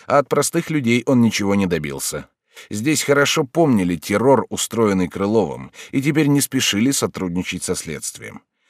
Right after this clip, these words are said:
Никитин расспрашивал дотошно многих, но одни говорили, что вовсе меня не знают, другие, что давно не встречали, а на вопросы о старых делах с удовольствием навешивали гостю на уши лапшу.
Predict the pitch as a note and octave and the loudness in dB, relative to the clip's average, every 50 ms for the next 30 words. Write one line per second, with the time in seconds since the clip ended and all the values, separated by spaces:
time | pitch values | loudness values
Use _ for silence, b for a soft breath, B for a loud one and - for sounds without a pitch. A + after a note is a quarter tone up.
0 | _ _ - G#2+ A2+ - G#2+ G#2 F2 F#2 F2 D#2+ F2 E2+ - - F#2 F#2 F2+ - | _ _ 0 0 0 2 0 -2 -2 -2 -2 -2 -2 -4 -4 -2 -2 -2 -2 -2
1 | G2+ F#2+ F#2+ F#2 E2+ G2 F#2 - G2+ F#2+ - - A2 G#2+ A2 A#2+ C#3 C3 G#2 D2 | -2 -2 -2 0 2 0 0 0 -2 -4 -2 2 4 4 6 6 6 4 2 2
2 | C2+ - - - - B B B B B2 C#3 C#3 C3 C3 D3 D3+ D3 A#2+ A2 G2+ | -2 -10 -14 -16 -16 B B B B 2 4 4 4 2 2 0 2 2 4 4
3 | G2 F2+ F2+ F2 F2 D#2+ - - - D#2 D2+ G2+ B2 A#2 - C3 A#2+ A#2+ A#2+ A#2 | 4 4 2 2 0 -2 -4 -6 -8 -6 -4 -2 -2 -2 0 0 2 2 4 4
4 | A2+ A2 A2+ A2 G#2 A2 A2 A2 G#2 G2+ F#2+ - - B B B B B B C3 | 4 4 4 2 2 2 2 2 2 0 -2 -6 -10 B B B B B B 2
5 | D3 D3+ D3+ E3 D#3 B2 - - - F#2 F2 F2+ F#2 F#2+ F#2 G2 G2 F#2 - - | 2 2 2 2 2 2 2 0 -2 0 0 2 2 2 2 0 0 -2 -4 -4
6 | G#2+ G#2+ - - C#3 C3+ C3 C3 B2+ C3 A#2+ B B B B B C3 C#3+ C#3+ D3+ | -4 -4 -2 0 0 2 2 2 0 -2 -2 B B B B B 2 4 4 4
7 | D#3 B2+ D3+ D3+ D3 - D3+ - - C#3 - - - C#3+ C#3+ C3+ A2+ G#2 A#2 A#2+ | 4 6 6 4 4 4 2 2 2 2 0 2 2 2 2 2 2 0 0 2
8 | A#2+ C3+ C#3 B2 - - - B2+ A#2+ A2 A2 G#2+ G#2 G#2+ C#3 D#3+ C#3+ - - C#3 | 4 4 2 2 0 -4 -4 -4 0 2 2 2 4 2 0 0 0 -2 -2 0
9 | C#3+ C#3 C3+ A#2+ G#2 F#2+ F#2 G2+ F#2+ - G2+ F#2 F2 E2 E2+ D#2+ G2 A2+ A2+ - | 0 2 4 4 2 2 2 0 0 -2 -2 -2 -2 -4 -4 -2 -2 -2 -2 -2
10 | - - A#2+ G#2+ G2 F2+ F2 F2+ F#2 F#2 - - - F2+ F2 E2 D#2+ - - - | -4 -4 -2 0 2 2 2 0 0 -2 -4 -4 -4 -2 -2 -2 -4 -4 -6 -8
11 | - A#1 - | -8 -10 -14